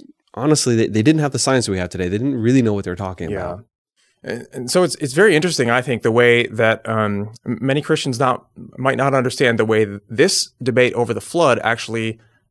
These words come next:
Speaker 2: ties in with the age of the earth and, and the controversy there, because the, those who accept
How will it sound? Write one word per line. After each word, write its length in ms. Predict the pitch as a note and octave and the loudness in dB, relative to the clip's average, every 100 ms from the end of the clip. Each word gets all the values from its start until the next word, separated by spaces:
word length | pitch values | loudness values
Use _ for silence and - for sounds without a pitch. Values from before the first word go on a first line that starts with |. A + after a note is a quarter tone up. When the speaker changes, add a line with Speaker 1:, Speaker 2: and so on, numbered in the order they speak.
| _ | _
Speaker 2:
ties 420 | - B2+ B2+ A#2+ | -6 0 2 2
in 240 | D3 C3+ A2+ | 2 2 2
with 240 | A2 - - | 0 -2 -14
the 200 | A#2 G#2+ | -10 -4
age 160 | A2+ G#2+ | -4 -4
of 80 | |
the 100 | A2 | 0
earth 300 | C3+ A2+ G#2 | 0 0 -6
and, 180 | - G2 | -12 -12
and 140 | - G#2+ | -8 -10
the 60 | |
controversy 540 | - A2 G#2+ G#2+ - G#2 | -4 -6 -4 -6 -6 -4
there, 320 | A2+ G2+ F#2 | -2 -2 -4
because 360 | G2+ A#2 G#2+ | -4 -2 0
the, 120 | A#2 - - _ | -2 -4 -12 _
those 220 | C3 D3 | 2 4
who 100 | - | 4
accept 640 | B2 - - F3+ C#3+ - | 0 0 2 2 2 -2